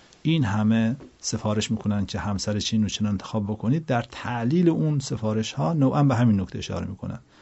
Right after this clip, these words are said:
«ایاکم و تزویج الحمقا فان ولدها ضیاع و صحبتها بلاء.» مثلاً با همسران احمق ازدواج نکنید، چون فرزندی که از اونها متولد بشه ضایع می‌شه.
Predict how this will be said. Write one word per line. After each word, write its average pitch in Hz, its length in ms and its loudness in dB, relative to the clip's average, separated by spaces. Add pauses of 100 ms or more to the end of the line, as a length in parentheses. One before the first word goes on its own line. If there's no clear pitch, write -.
(300)
«ایاکم 107 680 2
و 101 60 2
تزویج 101 520 -4
الحمقا 98 760 -2 (160)
فان 117 340 2
ولدها 92 720 0
ضیاع 87 500 -8 (800)
و 98 80 -2
صحبتها 98 600 -6
بلاء.» 85 380 -6
مثلاً - 360 -8 (1040)
با 104 480 2 (580)
همسران 101 580 -2
احمق 110 440 0
ازدواج 101 440 2
نکنید، 90 340 -2
چون 110 160 -2
فرزندی 104 480 0
که 104 100 -4
از 92 100 -4
اونها 90 160 -6
متولد 92 500 -4
بشه 95 180 -4
ضایع 95 340 0
می‌شه. 78 360 -6